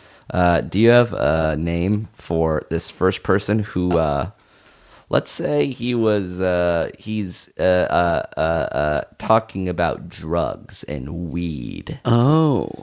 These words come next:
Speaker 2: Rosie.
Speaker 1: Rosie writes, "Hey guys, I got caught in an awkward situation last night, and I was wondering if you could help me out.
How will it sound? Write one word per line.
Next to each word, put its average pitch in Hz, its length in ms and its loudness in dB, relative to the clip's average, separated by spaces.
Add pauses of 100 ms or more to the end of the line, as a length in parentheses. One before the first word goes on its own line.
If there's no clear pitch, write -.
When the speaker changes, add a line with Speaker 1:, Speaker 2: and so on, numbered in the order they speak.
(400)
Speaker 2:
Rosie. 107 800 0
Speaker 1:
Rosie 104 920 0
writes, 92 840 -2 (580)
"Hey 190 160 -4
guys, 131 260 4
I 147 140 2
got 254 220 0
caught - 280 0
in 127 80 0
an 120 160 2
awkward 139 460 -2
situation 117 800 0
last 82 280 -4
night, 95 160 0
and 87 80 -2
I 110 60 6
was 110 100 2
wondering 135 240 2
if 120 60 -4
you 131 60 0
could 123 100 -2
help 123 120 2
me 113 120 0
out. 147 240 -2